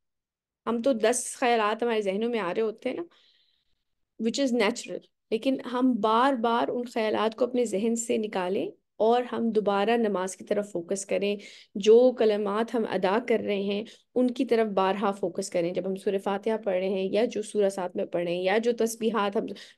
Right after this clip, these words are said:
रुकू में पढ़ रहे हैं, सजदे में पढ़ रहे हैं या जो दुआएं हम मांग रहे हैं बैठ के, तो उनके बारे में हम कॉन्शियसली, अ, वो अल्फाज अपने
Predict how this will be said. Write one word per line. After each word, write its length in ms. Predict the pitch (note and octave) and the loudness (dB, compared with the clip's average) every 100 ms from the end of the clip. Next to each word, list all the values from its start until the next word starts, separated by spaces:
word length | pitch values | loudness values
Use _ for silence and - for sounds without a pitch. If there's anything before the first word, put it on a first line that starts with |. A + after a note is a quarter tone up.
| - | 0
रुकू 180 | A3+ A#3 | 2 2
में 220 | A3+ G#3+ | 2 0
पढ़ 280 | - F3+ F3+ | -2 0 2
रहे 160 | G3 | 0
हैं, 60 | G3 | 0
सजदे 420 | G3+ G3+ G3 A3+ | 0 0 4 4
में 160 | G#3 G3 | 4 2
पढ़ 160 | F#3+ | 2
रहे 80 | F#3+ | 2
हैं 160 | G#3 A#3 - - - | -2 -6 -14 -8 2
या 140 | B3+ | 4
जो 140 | C#4 C4+ | 6 4
दुआएं 320 | A#3+ A3 A3+ | 4 4 2
हम 200 | A3+ G#3+ | 0 -2
मांग 260 | G3 F#3+ F#3+ | -2 -2 0
रहे 120 | F#3 | 0
हैं 120 | G3 | 0
बैठ 200 | F#3 F#3 | -2 -4
के, 140 | - - - - _ - | -6 -8 -10 -20 _ 0
तो 100 | - | 2
उनके 500 | - D#4 D#4 D#4+ E4 | 6 6 6 4 2
बारे 380 | B3 B3 C4+ | 2 2 2
में 180 | D4 D#4 | 2 0
हम 440 | D4 C4+ C4+ D4 - | -2 -2 0 -2 -4
कॉन्शियसली, 1040 | D4 D#4 D4 C4+ - F#4 E4 C4+ C4+ C#4 - - - - - | 0 4 4 2 2 0 0 0 2 2 -2 -14 -20 -20 -10
अ, 200 | - F#2 | -2 2
वो 200 | A3+ B3+ | 6 6
अल्फाज 680 | C4 - A#3 A#3 G#3+ A#3+ A#3 | 6 6 4 4 2 2 -2
अपने 380 | - B3 A#3+ | -6 -2 -4